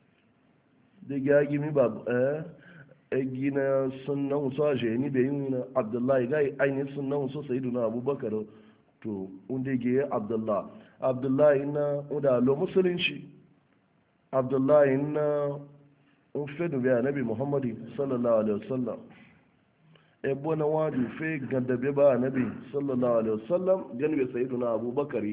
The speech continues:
lokaci na fi kpankuro ya Hira wani. Kpankuro ba so fi lokaci na makaci fe waza etiyan ala gira ina. A shiri ji kpata maka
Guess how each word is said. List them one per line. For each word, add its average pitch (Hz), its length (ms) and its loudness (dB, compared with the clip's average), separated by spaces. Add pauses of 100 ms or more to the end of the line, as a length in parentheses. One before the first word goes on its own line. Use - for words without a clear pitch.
(380)
lokaci 139 520 -2
na 127 180 0
fi 127 140 -6
kpankuro 139 560 2
ya 143 260 -2 (380)
Hira 110 320 0
wani. 107 260 -4 (1160)
Kpankuro 131 420 0
ba 120 260 2 (120)
so 143 120 -2
fi 135 120 -8
lokaci 127 440 -4
na 123 80 -4
makaci 127 540 -2
fe 156 120 2
waza 143 680 6 (1200)
etiyan 202 640 4 (120)
ala 135 360 2
gira 139 380 0
ina. 127 180 -4 (880)
A 113 120 -12
shiri 127 320 -6
ji 123 120 -8
kpata 160 460 0
maka 131 420 -2